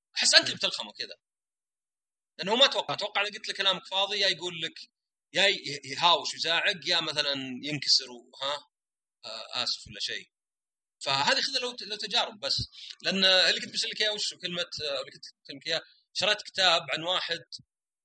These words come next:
Speaker 1: كان يتكلم عن الراندومنس، اسمه نسيم طالب، لبناني. عنده، عنده كتاب اسمه بلاك سوان، وعنده كتاب اسمه فولد باي راندومنس،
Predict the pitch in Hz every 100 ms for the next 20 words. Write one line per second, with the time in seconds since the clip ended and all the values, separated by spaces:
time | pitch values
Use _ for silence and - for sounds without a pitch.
0 | _ _ _ _ - 175 170 190 175 131
1 | 147 135 151 120 110 107 - - 135 131
2 | 131 - 139 123 135 101 92 _ 110 127
3 | 123 104 92 _ _ _ _ _ _ _
4 | _ _ - 180 202 185 202 - 196 180
5 | 165 139 156 156 - 147 147 175 190 -
6 | _ - 160 160 - 160 - 139 - 147
7 | 123 120 123 123 107 104 127 185 - -